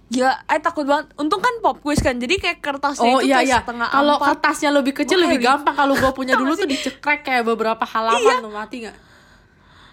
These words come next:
Speaker 1: Ya itu tebel,
Speaker 2: Iya.
Speaker 1: gara-gara lu tas gede. Gua sampai kayak, kayak gua kayak taro-taro di tengah kertas-kertas yang lain gitu, kayak,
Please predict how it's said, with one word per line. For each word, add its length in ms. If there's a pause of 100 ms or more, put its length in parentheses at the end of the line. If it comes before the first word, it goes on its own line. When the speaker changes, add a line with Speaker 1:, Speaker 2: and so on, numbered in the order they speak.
(360)
Speaker 1:
Ya 200
itu 200
tebel, 300 (180)
Speaker 2:
Iya. 80
Speaker 1:
gara-gara 360
lu 160
tas 260
gede. 400 (280)
Gua 160
sampai 280
kayak, 240 (220)
kayak 280
gua 280
kayak 380 (100)
taro-taro 640
di 160
tengah 300
kertas-kertas 840
yang 160
lain 420
gitu, 200
kayak, 200